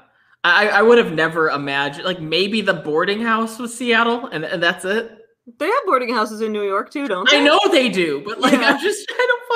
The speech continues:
Speaker 1: fucking know. I
Speaker 2: Yeah.
Speaker 1: really don't. Like, I'm, I'm so, uh, how many Kokoschkas are in Seattle? 'Cause, like, I know that they're all over New York.
Speaker 2: Yeah, exactly.
Speaker 1: <laughs>
Speaker 2: Yeah, I think Craig Bartlett, the creator of Hey Arnold, just has to, uh, he just gotta take the L on this one.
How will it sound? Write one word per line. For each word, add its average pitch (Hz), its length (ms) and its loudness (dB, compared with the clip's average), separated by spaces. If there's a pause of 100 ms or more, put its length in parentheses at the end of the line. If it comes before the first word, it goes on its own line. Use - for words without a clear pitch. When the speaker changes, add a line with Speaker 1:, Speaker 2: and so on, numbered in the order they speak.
(120)
Speaker 1:
fucking 453 160 -2
know. 427 580 0 (160)
I - 120 4
Speaker 2:
Yeah. - 60 4 (200)
Speaker 1:
really 359 160 2
don't. 311 560 -4 (100)
Like, 240 220 4
I'm, 269 140 4
I'm 247 180 2
so, 240 80 -2
uh, 196 300 0
how 220 180 2
many 226 200 -2
Kokoschkas 165 640 -4
are 135 120 -6
in 127 80 -10
Seattle? 104 380 -10 (840)
'Cause, 185 160 0
like, 180 100 6
I 180 100 4
know 190 140 6
that 180 160 4
they're 170 160 4
all 165 180 6
over 160 220 4
New 143 80 -2
York. 135 500 -6 (360)
Speaker 2:
Yeah, 214 340 -4 (160)
exactly. 247 800 0
Speaker 1:
<laughs> - 60 -8 (380)
Speaker 2:
Yeah, 269 320 6
I 285 100 4
think 370 200 -4
Craig 285 280 0
Bartlett, 240 380 2
the 214 100 -6
creator 214 540 -4
of 208 100 -4
Hey 208 140 -4
Arnold, 202 360 0
just 202 180 -6
has 233 240 -2
to, 202 260 -2
uh, - 20 -2 (120)
he 214 140 -8
just 226 260 -8
gotta 214 220 0
take 202 200 -4
the 190 120 -4
L 185 180 0
on 180 180 -2
this 185 220 -8
one. 185 360 -6